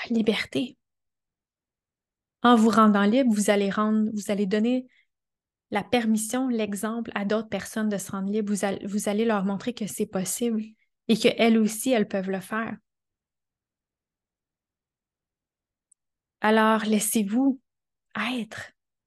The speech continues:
Laissez-vous expérimenter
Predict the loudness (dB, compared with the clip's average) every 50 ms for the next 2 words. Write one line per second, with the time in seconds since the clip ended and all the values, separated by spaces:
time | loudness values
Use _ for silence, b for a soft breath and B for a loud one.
0 | _ -2 0 0 0 0 0 -2 -2 -2 -2 -2 0 0 -2 -4 -6 -10 _ _
1 | _ _ _ _ _ _ _ _ _ _ _ _ _ _ _ _ _ _ _ _
2 | _ -6 -6 -4 -6 -6 -2 -2 0 2 4 2 2 2 0 -2 -4 -6 -6 -8
3 | -8 -10